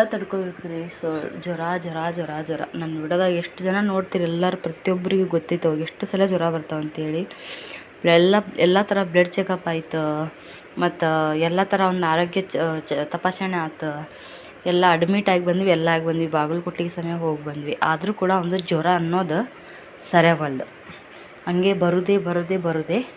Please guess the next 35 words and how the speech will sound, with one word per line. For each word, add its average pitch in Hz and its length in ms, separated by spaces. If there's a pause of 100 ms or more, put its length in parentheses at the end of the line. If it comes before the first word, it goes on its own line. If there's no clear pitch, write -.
(600)
ತಾಳಿಕೋಟಿ 196 520
ದವಾಖಾನೆ 185 420
ಒಳಗೆ 175 140
ಫಸ್ಟ್ 175 400
ಕಾಮಣಿ 180 320
ಆದಾಗ 175 280
ಮ-, 190 260 (240)
ಅಡ್ಮಿಟ್ 160 400
ಮಾಡಿದಾಗ 165 300
ಅವ್ರು 208 160
ಹೇಳಿದ್ರು, 165 480 (680)
ಅಂದ್ರೆ 170 320
almost 175 260
ಕಾಮಣಿ 175 320
ಆದ 180 300
ಮಕ್ಕಳಿಗೆಲ್ಲ 170 560
ಮೂರು 196 380
ವರ್ಷದ 180 300
ತನಕ 190 220
ಜ್ವರ 170 220
ಬರೋದು 170 320
ಕಾಮನ್. 165 500
ಹ್ಮ್, - 1200
ಮೂರು 196 240
ವರ್ಷ 180 220 (460)
ತನನು, 175 480
ಆ, 170 160
ಜ್ವರ 165 280
ಜಾಸ್ತಿ 165 500
ಹೇರ್ಲ-, 170 720
ಈ 165 200
ತಲೆಗೆ 180 440
ಏರ್ಲಾರ್ದಂಗೆ 170 380
ನೋಡ್ಕೋಬೇಕಂತ 151 600
ಹೇಳಿದ್ರು. 156 560